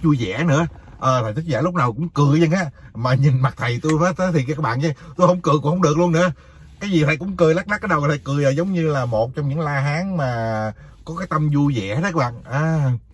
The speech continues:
phải nói là sự trùng hợp của những bậc chân tu ngày trước và những bậc chân tu bây giờ mấy ngàn năm tự nhiên lặp lại các bạn.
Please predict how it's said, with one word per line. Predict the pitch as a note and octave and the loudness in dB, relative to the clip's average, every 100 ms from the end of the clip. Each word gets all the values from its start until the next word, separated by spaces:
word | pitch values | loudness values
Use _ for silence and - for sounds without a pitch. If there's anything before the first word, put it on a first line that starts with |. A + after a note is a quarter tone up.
| _ _ - - | _ _ -20 -10
phải | A2+ | -4
nói | D3 | 0
là | C3+ A2 | 0 -2
sự | - A#2+ A#2 - | -2 -4 -4 -8
trùng | C3+ A#2+ F#2+ | -4 -4 -4
hợp | E2 F#2 G#2+ - - _ _ _ - _ - | -4 -4 -6 -10 -20 _ _ _ -20 _ -12
của | F#2+ B2+ | -6 -4
những | B2+ | -2
bậc | B2 - - | -4 -6 -2
chân | C#3 C3+ | -2 0
tu | C#3+ | 0
ngày | A#2+ F#2 | -2 -4
trước | C3+ D#3+ | -4 -4
và | G2 | -4
những | F#2+ A2 | -8 -8
bậc | F#2 - | -12 -10
chân | B2 B2 | -8 -6
tu | A#2 | -4
bây | A2+ | -4
giờ | G#2+ F2 | -4 -6
mấy | D#2 D3 | -4 -4
ngàn | B2 | -4
năm | G#2 A#2 | -6 -8
tự | F#2+ | -8
nhiên | G#2+ A#2 | -6 -6
lặp | G2 - | -6 -8
lại | E2 F2 | -10 -10
các | - | -10
bạn. | A2+ | -12